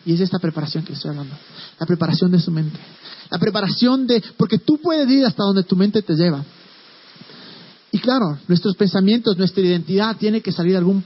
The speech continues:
de algún punto. Pero yo creo que David sabía tanto de dónde salía de su identidad, que eso fue lo que le dio en realidad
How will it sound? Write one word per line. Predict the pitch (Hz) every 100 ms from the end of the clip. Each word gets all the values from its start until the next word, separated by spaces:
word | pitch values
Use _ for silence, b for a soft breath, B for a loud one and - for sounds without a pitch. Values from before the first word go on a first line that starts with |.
| -
de | 160
algún | 156 160 196
punto. | 247 247 - 143 - - B B B
Pero | - 214
yo | 233
creo | 254 262 262
que | 240
David | 196 196 233
sabía | - 208 214 214
tanto | - 220 254 254 - 131 143 B B
de | 170 180
dónde | 226 302 294
salía | 240 226
de | 226 202
su | 220
identidad, | 190 180 180 156 147 - - B B B B B B B B B B B
que | - 226 240
eso | - 262
fue | 254 254
lo | 233
que | - 190
le | 175
dio | 160 208 226
en | 214 190 202 208
realidad | 208 190 190 220 262 262